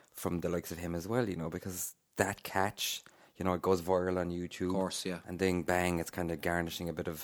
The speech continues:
Speaker 1: interest.
Speaker 2: Exactly, yeah.
Speaker 1: Yeah.
Speaker 2: You know, like, I, I saw people on even my own Facebook feed
Speaker 1: Yeah.
Speaker 2: sharing it that, like,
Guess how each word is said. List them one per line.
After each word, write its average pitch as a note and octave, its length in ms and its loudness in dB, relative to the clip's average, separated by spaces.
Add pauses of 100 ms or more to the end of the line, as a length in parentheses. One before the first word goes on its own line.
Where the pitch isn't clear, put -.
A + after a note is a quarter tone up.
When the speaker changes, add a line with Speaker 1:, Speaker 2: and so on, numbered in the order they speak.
(280)
Speaker 1:
interest. D#3 280 2
Speaker 2:
Exactly, G2+ 160 2
yeah. A#2 240 4
Speaker 1:
Yeah. A2 80 2
Speaker 2:
You A2+ 40 2
know, A#2+ 120 4
like, A#2 320 2
I, A#2 160 2 (360)
I B2 80 4
saw B2+ 220 6
people A#2 420 2
on G2 80 -2
even G#2+ 300 0
my G#2+ 80 2
own A2+ 160 2
Facebook A2+ 400 0
feed G#2 320 2 (260)
Speaker 1:
Yeah. F2+ 100 -2
Speaker 2:
sharing A#2 440 8
it G#2+ 120 0
that, G#2+ 220 0
like, G#2 260 2